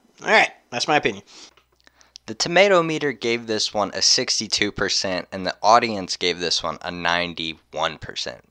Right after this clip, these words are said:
Speaker 2: Man, whew. Like, uh, I'd give it around a seventy percent if I was working for Rotten Tomatoes, honestly. Like, I enjoyed it. It was a pretty good film, to be honest. So I give it a three and a half out of five. Like,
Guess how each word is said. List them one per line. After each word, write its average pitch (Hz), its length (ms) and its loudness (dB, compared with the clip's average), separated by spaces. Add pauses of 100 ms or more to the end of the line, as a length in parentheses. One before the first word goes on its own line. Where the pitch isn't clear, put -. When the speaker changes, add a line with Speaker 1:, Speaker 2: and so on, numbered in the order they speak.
(160)
Speaker 2:
Man, 101 440 -4 (200)
whew. - 300 -6 (500)
Like, 117 180 -2
uh, 147 540 0
I'd 196 240 -6
give 120 180 2
it 98 240 2
around 101 260 0
a 87 60 -4
seventy 87 520 0
percent 85 580 -4
if 73 120 -4
I 82 100 4
was 80 140 -4
working 85 240 -2
for - 180 -4
Rotten 80 260 0
Tomatoes, 80 520 -4
honestly. 87 560 -4
Like, 107 140 -4
I 202 140 4
enjoyed 98 420 0
it. 90 180 0
It 165 60 0
was 147 140 0
a 113 80 -2
pretty 90 240 0
good 82 180 -2
film, 78 460 -6 (140)
to 90 140 -6
be 82 120 0
honest. 76 360 -2
So 101 180 0
I 95 260 4
give 117 200 -2
it 98 120 0
a 92 100 -2
three 127 300 2
and 110 100 2
a - 20 2
half 90 320 2
out 85 120 0
of 76 100 -8
five. 76 500 0
Like, 82 360 -2